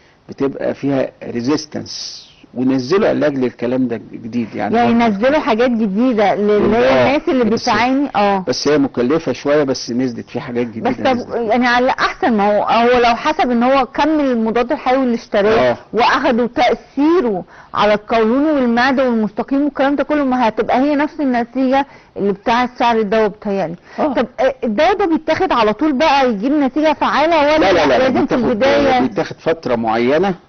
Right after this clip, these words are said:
Speaker 2: ايوه.
Speaker 1: وبيقف وبيتعمل بعد ما بيقف بأسبوعين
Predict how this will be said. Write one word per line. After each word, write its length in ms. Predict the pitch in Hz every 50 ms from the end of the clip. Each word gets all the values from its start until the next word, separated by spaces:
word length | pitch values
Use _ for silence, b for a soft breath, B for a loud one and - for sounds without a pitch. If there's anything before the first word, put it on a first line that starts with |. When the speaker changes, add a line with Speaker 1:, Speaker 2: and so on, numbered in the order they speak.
| _ -
Speaker 2:
ايوه. 340 | - 214 208 208 208 196 190 180 - _ _ _
Speaker 1:
وبيقف 720 | - - 123 113 117 117 135 156 - - 208 202 - - -
وبيتعمل 560 | 131 131 127 127 131 127 - 139 147 143 131
بعد 280 | 120 143 143 135 117 123
ما 60 | 120
بيقف 280 | 117 120 131 135 131 123 - -
بأسبوعين 680 | 131 120 123 120 117 110 - - 123 107 113 127 131